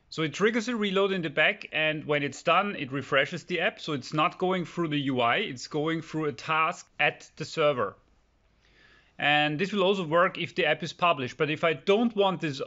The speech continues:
on the published app to be visible, because you, for example, don't want people to make instant reloads, you can say hide within published apps.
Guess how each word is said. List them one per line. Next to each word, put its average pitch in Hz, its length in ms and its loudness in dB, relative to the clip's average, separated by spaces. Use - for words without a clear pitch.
on 143 160 0
the 135 280 0
published 214 440 0
app 165 220 0
to 170 80 -4
be 147 160 -2
visible, 190 640 -2
because 151 400 -2
you, 143 280 0
for 151 140 -2
example, 135 440 -2
don't 156 240 0
want 147 240 2
people 156 320 -4
to 143 340 -2
make 151 260 0
instant 185 480 -2
reloads, 170 600 0
you 160 180 -8
can 165 180 -2
say 160 240 -2
hide 156 400 2
within 147 340 -2
published 131 380 0
apps. - 380 -10